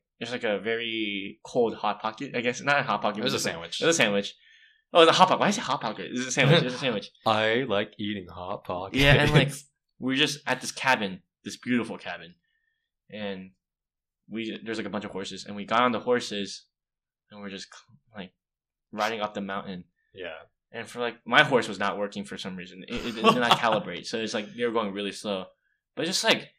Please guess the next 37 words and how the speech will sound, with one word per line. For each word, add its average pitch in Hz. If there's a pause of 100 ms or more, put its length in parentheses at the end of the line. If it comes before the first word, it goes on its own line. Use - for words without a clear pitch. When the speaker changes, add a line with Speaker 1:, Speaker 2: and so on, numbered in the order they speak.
(340)
Speaker 1:
every 165
single 120
moment 104
we 98
were 101
going 98
up 95
there, 95
I'm 101
just 104
looking 123
at 110
the 95
sky. -
I'm 107
just 104
like, 104
"This 113
is 107
so 110
surreal. 95
This 101
is, 127
like, 104
s-, - (1080)
top - (140)
ten." -
No, 117
th-, 127
I 180
think 208
that 156
was, 151
like, 143
probably 156
my 127
most 117